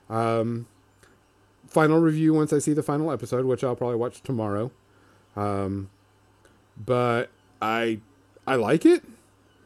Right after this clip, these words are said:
Um, there are certain things that I was like, "Oh, okay, that's cool. Yeah, that's cool. That's cool." Uh, it, it, I think you, I think, what was it, you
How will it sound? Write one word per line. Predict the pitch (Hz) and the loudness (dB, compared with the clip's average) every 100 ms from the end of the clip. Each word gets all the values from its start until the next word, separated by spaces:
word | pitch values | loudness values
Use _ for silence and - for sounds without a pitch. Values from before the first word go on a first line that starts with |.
| _ _ - | _ _ -12
Um, | 110 113 113 110 110 110 110 110 | -4 0 2 2 0 -2 -6 -2
there | 131 | -2
are | 131 | 2
certain | 165 139 131 | 0 0 -2
things | 127 135 135 | -2 0 0
that | 131 | 0
I | 127 | 0
was | 123 | 0
like, | 127 - | -2 0
"Oh, | 202 | 0
okay, | 269 165 | 2 0
that's | 214 - | 0 0
cool. | 120 151 175 | -4 -4 -4
Yeah, | 170 | -4
that's | 294 | -4
cool. | - 147 190 | -2 -2 -2
That's | 190 | -4
cool." | 143 139 - _ _ _ - - | -2 -2 -4 _ _ _ -20 -6
Uh, | 151 156 151 | 0 2 2
it, | 147 - | 0 -2
it, | 143 139 - 127 | -4 -4 -8 -4
I | |
think | 123 151 151 | 2 2 2
you, | 135 135 131 | -4 -2 -2
I | 120 | -2
think, | 156 - 120 | -4 -6 -14
what | |
was | 139 131 | -12 -10
it, | 104 | -8
you | 139 226 277 277 | -4 -2 0 0